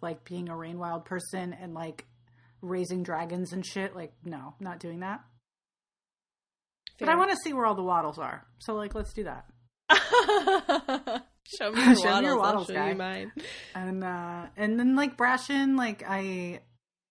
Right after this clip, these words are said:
Speaker 1: he has a lot of problems.
Speaker 2: Mm.
Speaker 1: But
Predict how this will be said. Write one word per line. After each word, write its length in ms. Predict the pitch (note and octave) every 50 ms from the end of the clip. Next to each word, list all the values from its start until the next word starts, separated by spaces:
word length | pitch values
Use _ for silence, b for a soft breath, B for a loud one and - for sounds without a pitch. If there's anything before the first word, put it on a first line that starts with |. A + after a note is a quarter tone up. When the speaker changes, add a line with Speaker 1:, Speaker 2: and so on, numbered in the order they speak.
| _ _ _ _ _ _ _ -
Speaker 1:
he 140 | - - A#3+
has 200 | - G#3+ G#3+ G3+
a 40 | A3+
lot 320 | A3 G3+ E3+ D#3 D3+ D#3
of 160 | F3 F3+ - _
problems. 720 | - D#3+ D3+ D#3 D#3+ - A3 A#3 B3 C4 C4+ C#4 C#4+ C#4+ - - - - - _ _ _ _ _ _ _ _ _ _ _ _ _ _ _ _ _ _ _ _ _ _ _ _
Speaker 2:
Mm. 260 | G3 F#3+ F3+ E3+ F3 F#3 -
Speaker 1:
But 360 | F3+ - G#3 G3+ G3 -